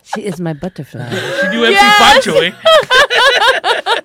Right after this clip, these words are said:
Speaker 3: I'm so mad that I don't know what that other club is that ended
Speaker 2: Oh,
Speaker 3: with beach.
Speaker 2: dude.
Speaker 3: Ah!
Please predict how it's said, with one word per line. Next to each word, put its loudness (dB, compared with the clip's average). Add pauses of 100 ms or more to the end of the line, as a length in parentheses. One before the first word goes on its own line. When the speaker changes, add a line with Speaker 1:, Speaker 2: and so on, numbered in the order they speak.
(1040)
Speaker 3:
I'm 2
so -2
mad 0
that -2
I 0
don't 0
know -2
what -2
that -2
other 0
club -2
is -6
that -4
ended -4
Speaker 2:
Oh, -8
Speaker 3:
with -4
beach. -2
Speaker 2:
dude. -6
Speaker 3:
Ah! 2